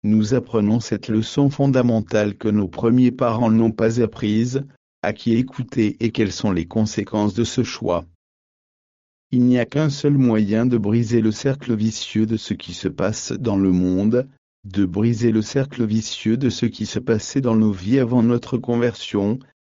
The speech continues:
de briser le cercle vicieux de ce qui continue de se passer dans nos vies jusqu'à ce que nous devenions véritablement des êtres divins,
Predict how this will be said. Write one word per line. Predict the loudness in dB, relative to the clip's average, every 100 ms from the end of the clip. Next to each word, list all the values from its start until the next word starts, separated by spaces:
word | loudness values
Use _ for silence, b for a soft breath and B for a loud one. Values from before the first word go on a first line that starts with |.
| _
de | -6 -2 0
briser | 0 0 2 0
le | 0
cercle | 0 -4 -4 -4 -2
vicieux | -2 -4 -4 -2 0
de | -2
ce | -2 -4
qui | -4 -4
continue | 0 0 2 2 2
de | 2 -2
se | -4 -2
passer | 0 0 0 0
dans | 2
nos | 2 2
vies | -2 -6 -6 -6
jusqu'à | -6 -6 -2 -2
ce | -2
que | -2 2
nous | 4 4
devenions | 2 2 2 2 2 2
véritablement | 2 2 2 0 0 2 2 4
des | 2 0 0
êtres | 0 0 0
divins, | 0 0 0 -2